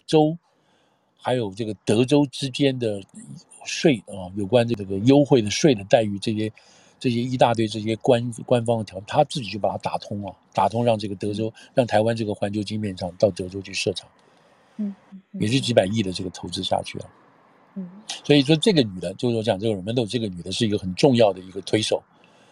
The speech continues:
Speaker 1: 那，那这个题外话就是大家看到二零二四她搞不好会出来竞选总统都不一定，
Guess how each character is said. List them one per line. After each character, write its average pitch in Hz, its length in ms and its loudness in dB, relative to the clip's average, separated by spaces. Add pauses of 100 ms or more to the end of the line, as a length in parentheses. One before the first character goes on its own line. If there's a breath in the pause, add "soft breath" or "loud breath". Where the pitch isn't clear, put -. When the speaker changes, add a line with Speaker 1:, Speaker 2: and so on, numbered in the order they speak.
(320 soft breath)
Speaker 1:
那， 143 140 6 (600)
那 135 100 6
这 120 140 4
个 139 60 6
题 - 180 -2
外 160 160 8
话 131 200 6
就 107 100 -8
是 113 160 -8
大 113 140 -2
家 117 120 -2
看 113 200 -6
到 113 60 -10
二 127 140 -2
零 113 120 -12
二 117 80 -6
四 - 140 -14
她 113 120 -8
搞 104 120 -12
不 104 100 -14
好 104 40 -10
会 107 80 -8
出 104 160 -8
来 98 40 -4
竞 98 160 -14
选 90 140 -12
总 87 160 -14
统 92 160 -14
都 90 60 -20
不 - 120 -20
一 - 80 -20
定， - 140 -20